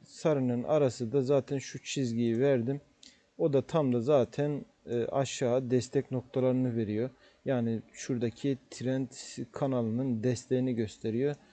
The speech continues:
Yani nokta atışı gibi. Yani Aydem düşecek diyor, bilgin olsun.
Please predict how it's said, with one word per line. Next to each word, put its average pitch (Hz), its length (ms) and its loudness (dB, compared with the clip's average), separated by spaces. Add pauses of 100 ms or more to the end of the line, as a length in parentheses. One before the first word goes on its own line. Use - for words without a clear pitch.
(320)
Yani 113 340 -2 (160)
nokta 127 340 -2
atışı - 320 -8
gibi. 117 320 -4 (1300)
Yani 190 460 -2 (260)
Aydem 170 460 4 (640)
düşecek 147 600 0 (120)
diyor, 131 260 4 (140)
bilgin 131 320 0
olsun. 131 400 -2